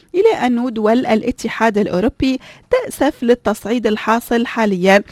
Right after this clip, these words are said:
كما لفت إلى أنه سبعة وعشرين عضو في الاتحاد قرروا زيادة المساعدات منذ بداية العدوان الإسرائيلي على قطاع غزة، وخصوا نحو مليار يورو أكثر، أي أكثر من مليار دولار لمساعدة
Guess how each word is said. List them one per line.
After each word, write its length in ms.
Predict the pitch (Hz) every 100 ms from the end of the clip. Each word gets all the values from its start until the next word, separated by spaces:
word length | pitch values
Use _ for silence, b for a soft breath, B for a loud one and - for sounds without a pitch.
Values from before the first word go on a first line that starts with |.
| B B -
كما 240 | 175 175
لفت 300 | 185 214 -
إلى 180 | 214 208
أنه 300 | - 202 185
سبعة 400 | - 339 269 240
وعشرين 460 | 247 233 - 196 175
عضو 260 | 214 226
في 120 | 247
الاتحاد 640 | 190 - - 180 220 233 - B B -
قرروا 380 | 240 208 214 247
زيادة 440 | 247 196 185 175 208
المساعدات 800 | 190 175 - 175 170 226 277 226
منذ 340 | 226 202 196
بداية 500 | 196 175 214 202 208 -
العدوان 680 | 190 185 185 185 170 202 214
الإسرائيلي 840 | 190 180 202 - 196 - 175 160 175
على 280 | 175 180 180
قطاع 640 | - 185 196 180 170 160
غزة، 440 | 170 233 220 202 208 b b b
وخصوا 540 | 165 - 190 - 254
نحو 460 | 226 240 - 202 185
مليار 560 | 180 185 196 214 202 175
يورو 600 | 165 185 254 233 233 233 B B B
أكثر، 500 | 254 - - 196 190
أي 360 | 185 - 220 208
أكثر 300 | 262 - 196
من 360 | 185 185 185 180
مليار 540 | 180 196 190 180 170
دولار 380 | 165 180 240 277
لمساعدة 680 | 240 220 - 196 190 196